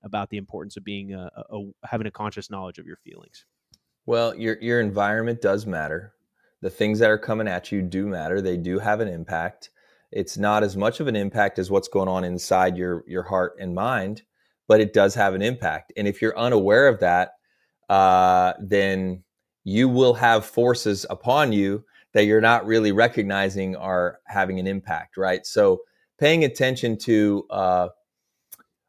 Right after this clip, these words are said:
Speaker 2: all the various things that are coming at you, uh,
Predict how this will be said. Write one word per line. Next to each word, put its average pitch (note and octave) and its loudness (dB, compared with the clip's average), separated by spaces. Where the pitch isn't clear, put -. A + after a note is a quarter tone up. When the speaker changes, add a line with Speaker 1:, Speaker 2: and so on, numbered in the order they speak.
Speaker 2:
all B2 10
the C3 2
various A#2 8
things A2+ 0
that G#2+ 6
are G#2 4
coming G2 -4
at F#2+ -2
you, C#3 0
uh, F#2+ 2